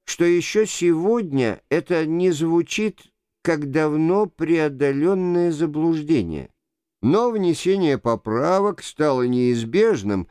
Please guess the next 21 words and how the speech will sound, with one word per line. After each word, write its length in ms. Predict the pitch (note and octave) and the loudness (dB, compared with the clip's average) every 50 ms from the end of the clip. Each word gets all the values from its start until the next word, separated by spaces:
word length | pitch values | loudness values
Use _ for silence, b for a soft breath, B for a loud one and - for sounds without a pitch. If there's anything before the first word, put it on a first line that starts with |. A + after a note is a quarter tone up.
| _ _ _ - | _ _ _ -4
по 140 | A#2+ B2+ B2 | -2 0 2
мере 300 | B2+ C3 B2+ A#2+ A2+ G#2 | 2 2 2 2 0 -2
того, 340 | - A#2 A2+ A#2 B2 B2 - | -2 -2 0 0 0 0 -2
как 200 | G#2 G2 E2+ A2+ | -4 -8 -6 -4
интерес 680 | A#2 G#2+ - - C#3 D3+ D#3+ E3 E3+ D#3 B2+ G#2 - - | -4 -4 -2 0 2 2 4 4 2 2 0 -4 -4 -4
нашего 480 | A2 A2+ A2+ G#2 - - F#2+ F#2+ G2 | -4 -2 -2 -4 -4 -4 -2 -2 -2
исследования 800 | F#2+ - - A2+ D3+ G3 G#3 F#3 F#3+ F3+ F3 E3 D#3+ D3+ C#3 b b b b b - | -2 -4 -4 -2 0 0 0 0 0 0 0 0 0 -2 -4 b b b b b -2
перемещался 1160 | - F3+ G3 G3 G3 G3+ G#3 G#3+ - - - - E3 D#3+ D3+ D3 C#3+ C3+ - C#3+ C#3+ C3+ - _ _ _ | 0 0 2 2 0 0 0 0 -2 -2 -4 -2 0 0 0 -2 -2 -4 -2 -2 -2 -2 -4 _ _ _
с 140 | - - - | -8 -2 0
вытесненного 1300 | D#3 D3 D3+ F3+ A3 A#3 G3 - F3+ C#3 - - A#2+ A#2+ A2+ G#2+ A2 A2 G#2+ G#2 G2+ G2 G2 F2+ - _ _ _ - | 2 4 4 2 2 0 -2 0 -2 -2 -2 -2 -2 -2 0 0 0 0 0 0 0 0 -2 -4 -6 _ _ _ -2
на 320 | A#2+ B2 D3 E3+ F#3+ G3+ | 0 2 2 2 2 2
вытесняющее – 1500 | G3+ G#3+ G3 - - G3+ G3 F3+ - - A2 A2+ A2 G#2 G#2 G2+ G2 G2 G2+ G2+ - - - - F#2+ G2 G2 F#2+ F#2 - _ _ _ _ _ _ - | 0 -2 -2 -4 -6 -8 -6 -6 -8 -4 -2 -2 0 0 0 0 0 0 -2 -2 -4 -8 -10 -4 -2 0 0 0 -2 -6 _ _ _ _ _ _ -2
и 160 | D#3 F3 F3 | 0 0 0
с 160 | - - - | 0 -2 -2
объектных 1120 | C3+ C#3+ C#3 B2+ A#2+ B2+ C3 C#3 D#3+ G3 G#3 - - - _ - C3+ C3+ A#2+ G#2 - - _ _ - | -2 -2 -2 -2 -4 -4 -2 2 2 2 0 -2 -6 -20 _ -4 -2 0 0 0 -4 -10 _ _ -2
инстинктов 1040 | C3 C3+ C3+ B2+ A2 - - - _ - B2+ A#2 G#2+ G2 - _ - A2 G#2 - - _ | 0 0 0 0 -2 -6 -12 -12 _ -2 0 0 0 -2 -4 _ -4 -4 -4 -4 -6 _
на 260 | - C3+ C3+ C#3+ D#3 | -4 -2 0 0 0
"я". 480 | E3+ E3 B2 F2 F2 E2 E2 D#2+ E2+ - _ _ _ _ _ _ _ _ _ _ _ _ _ - | 0 -2 -4 -4 -8 -8 -8 -10 -12 -16 _ _ _ _ _ _ _ _ _ _ _ _ _ -2
Решающим 1000 | G2+ B2+ D#3 F#3+ G3 - - C#3 C3 C3 C#3 C#3 C#3+ D3+ D3 - - E3 E3 E3 | 0 2 2 2 0 0 -2 -2 0 0 0 0 0 0 -2 -2 0 0 0 2
для 280 | D3+ D#3 D#3+ D#3 D#3+ | 2 2 2 2 0
этого 360 | E3 D#3+ - E3 D#3 D#3 D3+ | -2 -2 -4 -4 -2 -4 -6